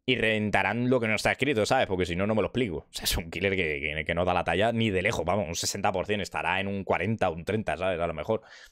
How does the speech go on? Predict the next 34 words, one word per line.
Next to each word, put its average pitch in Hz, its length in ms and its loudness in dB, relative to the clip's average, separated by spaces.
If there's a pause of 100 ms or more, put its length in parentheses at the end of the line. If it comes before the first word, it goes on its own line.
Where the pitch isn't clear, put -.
(200)
Ni 135 220 0
de, 104 260 2
ni 104 140 2
de 95 100 4
Blas. 101 320 2 (480)
Y 113 80 0
esto 151 220 2
se 160 100 0
supone 156 300 2
que 165 80 2
es 156 80 0
el 135 120 2
top 160 160 4
cinco 175 320 2
M 165 120 2
M 127 240 4
R. 98 280 0 (920)
O 98 40 -4
sea, 104 300 2 (120)
¿a 107 160 2
quién 143 240 0
me 156 100 2
estás 147 260 2
metiendo 131 440 4
contra 135 280 2
esta 120 220 0
cerda, 160 380 2
tío? 185 300 2 (600)
¿Al 143 160 4
jugador 135 440 2
que 147 100 2
lleva 156 240 4
treinta 156 460 2
horas? 208 360 2